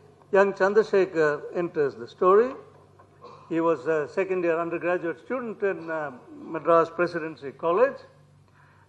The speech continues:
He learnt about, uh, the year was nineteen twenty-eight,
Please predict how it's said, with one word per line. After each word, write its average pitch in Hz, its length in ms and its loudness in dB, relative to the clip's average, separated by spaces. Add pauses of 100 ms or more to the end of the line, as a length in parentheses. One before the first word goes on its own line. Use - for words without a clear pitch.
(420)
He 214 160 -4
learnt 262 420 6
about, 196 540 6
uh, 190 160 4
the 175 140 -4
year 233 240 10
was 202 200 4
nineteen 190 400 -2
twenty-eight, 185 920 0